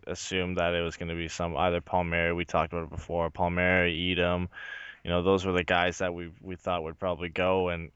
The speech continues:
you know, it ends up both of them end up going. And,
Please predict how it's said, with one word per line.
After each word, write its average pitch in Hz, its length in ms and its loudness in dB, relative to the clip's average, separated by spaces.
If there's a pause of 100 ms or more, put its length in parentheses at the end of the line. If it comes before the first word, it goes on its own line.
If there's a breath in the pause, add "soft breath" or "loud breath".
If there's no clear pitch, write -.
you 101 80 -10
know, 85 200 -4
it 85 80 -2
ends 85 200 -4
up 82 100 0
both 85 340 -2
of 85 100 -6
them 82 140 -6
end 85 140 -4
up 80 140 -8
going. 85 420 -2
And, 82 140 -2